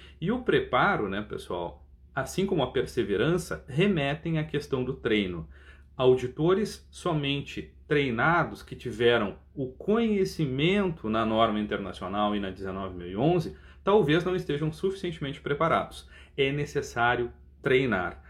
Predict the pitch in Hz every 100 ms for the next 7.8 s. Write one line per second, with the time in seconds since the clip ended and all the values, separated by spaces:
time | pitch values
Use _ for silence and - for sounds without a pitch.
0 | - 123 127 123 156 170 160 156 170 156
1 | 151 151 127 110 165 180 - 113 139 123
2 | 98 143 202 202 165 156 139 123 113 98
3 | 101 135 139 110 139 190 147 - - 196
4 | 240 233 214 156 165 - 170 143 147 160
5 | - - - 175 175 110 113 127 - -
6 | 135 127 - 139 139 180 233 - 165 143
7 | 147 143 143 156 139 110 113 117